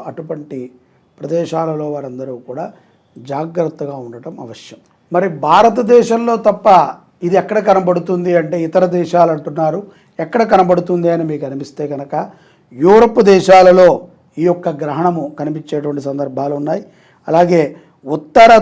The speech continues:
దక్షిణ అమెరికా, ఆఫ్రికా, అట్లాంటికా మహాసముద్రము, ఆర్కిటిక్ మహాసముద్ర ప్రాంతాలలో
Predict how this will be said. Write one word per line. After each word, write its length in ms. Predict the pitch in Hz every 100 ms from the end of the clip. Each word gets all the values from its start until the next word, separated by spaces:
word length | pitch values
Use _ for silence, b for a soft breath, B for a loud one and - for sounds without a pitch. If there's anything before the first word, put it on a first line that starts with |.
| 165
దక్షిణ 360 | 175 165 - 214 202 160
అమెరికా, 380 | 170 170 180 180 - _ _ 160 165
ఆఫ్రికా, 440 | 160 - 165 175 185 - b b -
అట్లాంటికా 640 | 139 - 202 202 185 170 180 - B B B _ 147
మహాసముద్రము, 800 | 143 185 185 175 170 160 170 175 202 - 156
ఆర్కిటిక్ 440 | 196 180 175 185 180
మహాసముద్ర 580 | 147 170 165 160 151 165 160 151
ప్రాంతాలలో 720 | 156 156 156 156 151 165